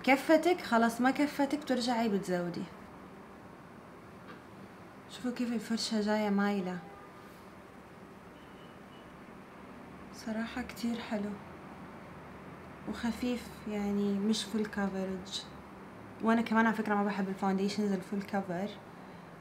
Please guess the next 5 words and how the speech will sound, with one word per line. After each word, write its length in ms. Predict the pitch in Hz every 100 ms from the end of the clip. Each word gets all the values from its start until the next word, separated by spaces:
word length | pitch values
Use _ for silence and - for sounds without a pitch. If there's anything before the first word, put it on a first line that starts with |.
| -
وخصوصًا 420 | 196 - - 262 269
إذا 260 | 202 208
كان 200 | 202 233
استعمال 520 | 208 - 196 190 208
يومي 580 | 196 190 202 190 185 196